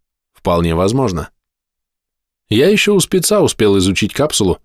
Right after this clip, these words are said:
пока оббегал помещение и убирал препятствия в виде медперсонала и клиентов.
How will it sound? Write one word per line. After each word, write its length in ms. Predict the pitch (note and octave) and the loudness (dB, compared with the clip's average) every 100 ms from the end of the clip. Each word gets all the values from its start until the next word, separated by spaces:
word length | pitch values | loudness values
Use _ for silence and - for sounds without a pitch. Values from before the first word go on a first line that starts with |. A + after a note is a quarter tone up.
| _ | _
пока 280 | G2+ F2 G#2 | -6 -2 -2
оббегал 420 | G2 F2+ G2 F#2+ | 0 0 0 0
помещение 600 | - F#2 F#2 - D#3 G#2 | 0 0 0 0 0 0
и 40 | F2+ | 0
убирал 400 | F2+ F#2+ G2+ G2 | 2 2 0 0
препятствия 600 | G2 F2+ A2+ - G2 F#2 | -2 0 -2 0 0 0
в 40 | |
виде 220 | F2 F#2+ | 0 0
медперсонала 680 | G2 F#2+ F#2 D#2+ F2+ F2+ F2+ | -2 -2 -4 -4 -2 0 0
и 80 | F#2+ | 0
клиентов. 560 | - B2+ B2 D#2 C#2+ | 0 -2 -2 -4 -10